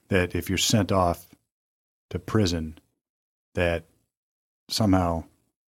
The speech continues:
it'll be a place that you can do, work or, or function or do whatever.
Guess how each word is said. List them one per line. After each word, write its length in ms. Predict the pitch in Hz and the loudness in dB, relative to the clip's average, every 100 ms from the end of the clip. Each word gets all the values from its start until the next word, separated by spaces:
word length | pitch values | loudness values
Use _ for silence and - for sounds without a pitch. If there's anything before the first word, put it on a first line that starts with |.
| _ _ _ _ _ _ _ | _ _ _ _ _ _ _
it'll 140 | 101 90 | -4 -2
be 120 | 90 | -2
a 60 | 85 | -2
place 380 | - 101 85 | 0 0 0
that 120 | 90 85 | -2 -4
you 180 | 90 | -4
can 180 | 87 82 | -2 -4
do, 440 | 78 - 101 90 87 | -6 -8 -8 -8 0
work 360 | 107 98 85 | 2 2 -2
or, 240 | 85 85 85 | -4 -4 -6
or 60 | |
function 440 | 82 - 95 - 80 | -2 0 0 0 -4
or 80 | 82 | 2
do 180 | 110 | 4
whatever. 460 | 95 87 85 76 | 4 4 0 -2